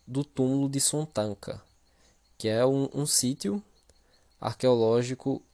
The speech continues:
que se localiza lá na Finlândia e por anos gerou diversas controvérsias. É, foi acreditado,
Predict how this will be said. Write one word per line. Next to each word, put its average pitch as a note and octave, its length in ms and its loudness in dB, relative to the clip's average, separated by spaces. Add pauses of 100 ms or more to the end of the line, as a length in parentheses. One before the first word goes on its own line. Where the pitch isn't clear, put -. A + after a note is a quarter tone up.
(340)
que - 140 -10
se - 140 0
localiza D3+ 440 2
lá G3+ 560 4
na G3 140 2
Finlândia A#2+ 800 0 (480)
e B2+ 60 -6
por D3+ 240 0
anos C3 640 0 (120)
gerou A2+ 460 -2
diversas A2+ 800 -2
controvérsias. A#2 800 -4 (880)
É, A2 300 -4
foi - 180 2
acreditado, B2 720 0